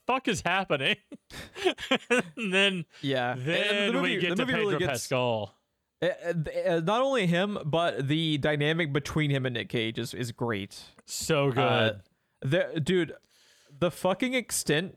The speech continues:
Speaker 2: to which, uh, Pedro Pascal is just, like, nervous to be around him is so
Speaker 1: Yes.
Speaker 2: good.
Speaker 1: He's
Speaker 2: He acts
Speaker 1: such a
Speaker 2: so
Speaker 1: dork.
Speaker 2: well. He's
Speaker 1: He
Speaker 2: such a dork, and he, he sells it so well of being, like, that type of super fan where it's like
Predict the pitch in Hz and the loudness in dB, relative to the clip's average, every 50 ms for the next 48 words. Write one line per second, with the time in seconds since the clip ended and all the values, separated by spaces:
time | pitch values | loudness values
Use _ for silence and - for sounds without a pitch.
0 | _ - - - 202 170 156 170 180 170 - - - - - - - 151 147 147 | _ -6 -2 0 2 2 2 2 2 0 0 -4 -6 -6 -4 -2 0 2 2 4
1 | 135 123 113 - - - 160 160 160 180 - 190 170 160 - 143 127 127 151 170 | 4 2 2 0 -2 -2 0 0 2 2 2 2 0 0 2 2 2 4 4 2
2 | 175 - - 156 143 135 170 156 - 180 - 98 143 143 135 131 131 139 143 165 | 2 0 0 0 0 2 0 0 2 0 0 0 0 0 2 2 2 2 2 2
3 | 180 - - 170 139 147 147 135 127 120 120 123 123 123 123 113 113 113 113 - | 0 0 0 0 2 2 2 4 4 4 2 2 2 0 0 -2 -2 -4 -4 -2
4 | - 135 139 143 - 135 156 160 165 170 165 131 120 113 107 104 - - _ _ | 0 0 0 0 -2 -2 0 0 2 2 2 2 2 2 0 0 -2 -8 _ _
5 | _ _ _ - 196 220 226 - 190 147 156 170 208 220 240 233 - 247 214 170 | _ _ _ -2 0 2 2 2 2 2 2 2 2 2 0 2 2 0 2 2
6 | 170 185 190 208 - - 165 190 175 147 139 135 - 202 - _ _ _ _ _ | 2 2 2 2 2 2 2 2 2 2 2 0 0 -2 -6 _ _ _ _ _
7 | _ _ - - - 185 185 196 220 240 - 262 202 143 - 180 233 240 208 - | _ _ -10 -4 -2 0 2 2 2 0 0 0 -2 0 2 2 2 2 0 -2
8 | - - - 160 170 170 185 214 185 160 160 202 202 - - - 165 180 202 196 | -4 -4 0 0 2 2 2 0 2 2 2 2 0 0 0 0 2 2 0 0
9 | - - - 196 196 165 143 143 165 202 185 156 139 143 131 120 135 147 147 147 | -2 -2 0 0 2 2 2 2 4 4 4 2 2 2 0 0 0 0 0 0
10 | 143 143 139 135 127 127 120 - - - - _ - 151 147 - - - 165 143 | 0 2 2 2 2 0 0 -4 -8 -20 -20 _ -4 -2 -2 -2 -2 -2 -2 0
11 | 135 131 - - 202 226 185 143 - 135 120 123 131 131 131 127 127 127 - - | -2 -2 -2 -2 -2 -2 -2 0 0 0 0 0 0 0 0 2 2 0 0 0
12 | 139 127 - - - | -2 -2 -2 -6 -14